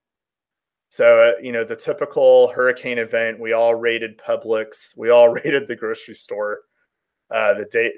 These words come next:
you know, in the days leading up to the event. And of course, you just eat terribly, you know, cookies,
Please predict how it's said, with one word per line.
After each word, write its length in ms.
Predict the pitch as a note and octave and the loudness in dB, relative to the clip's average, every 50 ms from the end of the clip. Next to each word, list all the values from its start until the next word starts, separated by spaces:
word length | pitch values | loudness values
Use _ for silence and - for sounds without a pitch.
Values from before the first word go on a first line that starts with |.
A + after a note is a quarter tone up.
| _ _ | _ _
you 140 | _ A#2+ A2+ | _ -12 -8
know, 160 | G#2 G2+ G#2 | -8 -6 -6
in 80 | G#2 G#2+ | -6 -8
the 100 | G#2+ G#2 | -10 -6
days 400 | - A2+ A2 A2 A2 G#2 F#2 - | -4 -4 -4 -4 -6 -8 -8 -8
leading 260 | G#2+ G#2+ G#2 G#2 G#2 | -8 -8 -6 -6 -4
up 120 | G2+ G2+ - | -4 -4 -6
to 120 | - A2 | -8 -12
the 120 | G2+ G#2 | -10 -8
event. 440 | G2+ F#2+ - G#2 G2+ G2+ G2+ G2+ - | -6 -6 -2 -2 0 0 0 -2 -4
And 160 | - G#2 G2+ | -8 -12 -12
of 120 | G2+ - - | -12 -14 -8
course, 340 | - - A2 G#2 - - - | -4 -2 0 0 -2 -4 -8
you 160 | G2+ G2+ F#2+ | -10 -12 -12
just 280 | - G#2 - - - - | -12 -10 -12 -12 -10 -8
eat 260 | A#2+ A#2+ A#2 A2+ - | -6 -6 -6 -6 -6
terribly, 720 | - - - G#2+ A2 A2 A2 G2 G2 G2 G#2 G2+ G#2 G2+ - _ _ _ - - - _ _ _ _ _ _ _ - - - - - - | -6 -4 -2 2 2 2 2 2 0 -2 -4 -4 -6 -8 -12 _ _ _ -20 -20 -20 _ _ _ _ _ _ _ -12 -12 -12 -12 -12 -8
you 80 | - | -4
know, 240 | G3 G3 F#3+ G3 - - - - - | 0 2 2 2 2 0 -4 -2 0
cookies, 720 | - E3 - - A#2+ A2+ A2 G#2+ G#2+ - - - - - | 2 2 2 2 -2 -4 -2 -2 -4 -4 -6 -8 -12 -14